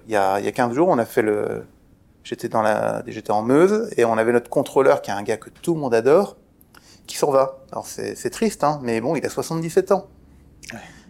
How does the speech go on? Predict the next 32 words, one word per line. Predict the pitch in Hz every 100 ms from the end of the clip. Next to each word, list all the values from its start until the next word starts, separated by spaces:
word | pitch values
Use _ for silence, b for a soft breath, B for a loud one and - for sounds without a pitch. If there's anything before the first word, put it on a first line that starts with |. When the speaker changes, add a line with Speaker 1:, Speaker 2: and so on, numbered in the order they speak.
| -
Speaker 1:
Il | 151
est |
temps, | - 269
quoi. | - 147 131 -
Il | 143
est | 147
temps, | 247 214
mais, | 131 120 113 110 113
mais | 110
il | 113
les |
fait | 120 160
pas | -
parce | - -
qu'il | - -
est, | 107
voilà, | 120 110
il | -
est, | - - _ b b -
il | -
est | 113 -
super | 135 135 117
énergique. | 110 107 123 190 - _ b b b b -
Mais, | 113 104 101
euh, | 95 98 98
voilà, | 98 165
il, | 147 110
lui, | 139
il |
part, | - 143 156 107
euh, | 104 101
il | 98